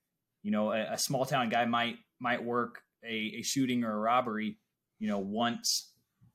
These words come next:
a, a year or twice a year or something, where your large agencies,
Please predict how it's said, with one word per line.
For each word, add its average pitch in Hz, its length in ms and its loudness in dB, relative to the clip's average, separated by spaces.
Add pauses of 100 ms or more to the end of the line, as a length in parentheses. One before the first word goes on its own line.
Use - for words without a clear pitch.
(320)
a, 101 220 0
a 107 60 -2
year 117 360 0
or 101 40 -2
twice 120 340 -2
a 117 40 -2
year 120 160 0
or 107 40 -4
something, 107 440 -4
where 110 140 -2
your 107 180 -4
large 113 300 -2
agencies, 110 600 -6